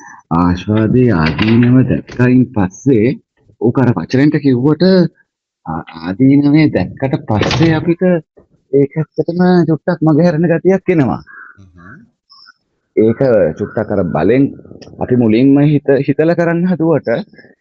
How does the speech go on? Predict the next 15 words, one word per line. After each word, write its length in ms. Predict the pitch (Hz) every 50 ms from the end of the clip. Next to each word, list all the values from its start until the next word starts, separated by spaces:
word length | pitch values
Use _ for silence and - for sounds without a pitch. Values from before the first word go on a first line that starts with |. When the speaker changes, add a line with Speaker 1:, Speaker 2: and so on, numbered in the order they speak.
| _ _
Speaker 1:
ඒක 160 | 110 117 -
හිතලා 360 | 135 139 - - 107 131 139
කරන 240 | 143 143 139 151 156
එක 80 | 139 151
එච්චර 300 | 143 - - 151 147 143
සාර්ථක 340 | 151 139 139 139 - 160 160
නැහැ. 340 | 170 156 143 135 127 87 - - _ _ _ - - -
Speaker 2:
හ්ම්. 380 | _ _ _ _ _ 80 87 107 - _ _ _ _ _ -
Speaker 1:
හැබැයි 360 | 120 117 131 131 127 113 107
අර 100 | 98 92 85 78 73 76 -
චුට්ටක් 420 | - 113 104 - - 131 127 -
ඒක 140 | 127 120 - 101
ආදීනවේ 600 | 85 76 87 95 104 123 127 143 139 139 127 -
පේන්න 340 | - 101 98 - 123 135
ගත්තම 460 | 131 139 139 - _ - 139 151 147